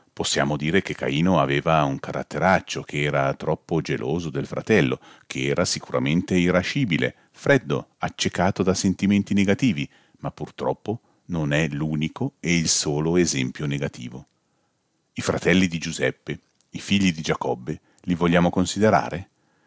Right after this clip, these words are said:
Oh sì, certamente sono stati meno cruenti e per non macchiarsi del sangue di un fratricidio hanno preferito vendere il fratello come schiavo agli egiziani,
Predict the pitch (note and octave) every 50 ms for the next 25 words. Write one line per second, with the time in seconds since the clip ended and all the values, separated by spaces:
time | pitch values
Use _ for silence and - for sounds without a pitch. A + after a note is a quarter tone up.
0 | _ _ _ _ - C#2+ D#2 F2 E2+ D2 - - - - F2+ G2 E2+ C#2 - -
1 | C#2+ - - C2+ C2+ D2 F#2 G#2 F#2+ - C2+ B1+ - - D2+ D2 C#2 C2+ - -
2 | C#2 C2 - - C#2+ C2+ C2+ C#2 C#2 C#2 C#2 C2+ - - C#2+ C#2 C#2+ E2 F#2+ A2
3 | G#2 F2 - - - - - _ _ _ _ _ _ - E2 D2+ D2 D2 - -
4 | D#2 D2+ D#2 D#2+ D#2 D2+ C#2+ C#2+ C#2+ - - - F2 F#2 G2 F#2+ - - - E2
5 | D#2 C2+ C2+ C#2+ C#2 - - D2+ D2+ D#2+ F2+ F2+ D#2+ D#2 D2+ C#2+ C#2+ C#2 C#2 -
6 | - D#2+ D#2+ - - B2 C3 - - - D#2 C#2+ D2+ D#2+ E2+ D2 C2+ - _ -
7 | - _ _ - C#2 D2+ D2 D2 - D2+ D2+ - D2+ C#2 D2 - - D2 B1+ C2+
8 | C#2 C2+ C#2+ C2 C2+ C2+ - C#2+ C2+ C2 - D2+ D2 D2 C#2+ - - B1+ C2 C2+
9 | - - - C2+ B1+ C#2 C#2 C#2+ C#2+ C#2 C2 C2+ C2 C2 C2+ C2+ C2 C2+ B1+ -
10 | C#2+ C#2 - - - - G2+ A2+ G#2 D#2+ C2+ C2+ C2+